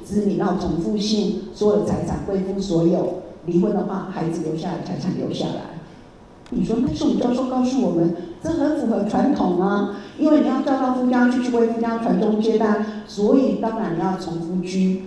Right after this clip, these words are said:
你当然要冠夫姓，身为夫家的人，死为夫家的鬼。然后呢，子女当然要从夫姓，因为你要为夫家传宗接代。然后呢，所有的财产当然是归夫家所有啊。那离婚的时候，以前的妻住是什么？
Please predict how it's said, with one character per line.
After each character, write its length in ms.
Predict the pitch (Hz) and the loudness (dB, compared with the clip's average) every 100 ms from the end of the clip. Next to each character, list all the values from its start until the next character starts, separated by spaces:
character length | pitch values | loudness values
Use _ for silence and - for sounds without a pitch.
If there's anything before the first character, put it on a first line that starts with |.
| - | -4
你 140 | 185 | 0
当 140 | 233 277 | 0 0
然 160 | 226 | -2
要 40 | - | 0
冠 260 | 247 233 | 0 0
夫 140 | 233 240 | 0 0
姓， 240 | 240 214 | 2 0
身 180 | 254 247 | 2 0
为 80 | 190 | 0
夫 140 | 226 240 | -2 0
家 180 | 240 | 0
的 160 | 226 175 | 0 2
人， 140 | 165 | 2
死 180 | 170 165 | 0 0
为 140 | 220 180 | -2 -2
夫 140 | 214 | -2
家 200 | 233 214 | 0 2
的 180 | 202 - | 2 0
鬼。 340 | 165 139 - - - - | 0 0 -4 -8 -12 -2
然 160 | 190 | 0
后 240 | 269 277 247 | 0 0 0
呢， 160 | 226 226 | 0 0
子 140 | 247 | 0
女 80 | 196 | 0
当 160 | 214 | 0
然 100 | 196 | 0
要 100 | 202 | -2
从 220 | - 165 170 | -2 -2 -4
夫 160 | 202 | -2
姓， 220 | 185 190 | -4 -2
因 80 | 196 | -2
为 80 | 180 | 0
你 60 | 156 | 2
要 140 | 190 | 2
为 80 | 190 | 2
夫 200 | 185 185 | -2 -2
家 200 | 190 175 | -2 -2
传 200 | 160 151 | -4 -6
宗 200 | 180 175 | -6 -6
接 160 | 175 175 | -4 -4
代。 120 | 180 170 165 - - - - - | -4 -6 -8 -12 -20 -20 -14 -4
然 240 | 196 - | -2 0
后 180 | 320 302 | 0 2
呢， 280 | 269 - - - | 2 0 -6 -4
所 120 | 269 | 0
有 120 | 233 | 2
的 40 | 190 | 2
财 160 | - 220 | 2 2
产 120 | 170 | 0
当 100 | 214 | 0
然 100 | 180 | 0
是 100 | 202 | 0
归 200 | 202 190 | 2 2
夫 120 | 190 190 | 2 0
家 240 | 185 185 | 2 2
所 200 | 160 160 | 4 4
有 220 | 165 165 | 4 2
啊。 300 | - - - - - - - - - | 0 -4 -8 -12 -18 -20 -20 -10 0
那 160 | 339 262 | 4 6
离 140 | 269 | 6
婚 120 | 294 | 4
的 80 | 269 | 2
时 200 | 240 240 | 2 2
候， 420 | 254 226 226 220 190 | 2 0 -2 -4 -4
以 20 | |
前 140 | - - | -2 0
的 140 | 202 | -2
妻 260 | - 247 254 | 0 0 2
住 140 | 247 | 4
是 100 | 240 | 4
什 80 | - | 4
么？ 300 | 151 - | 0 -4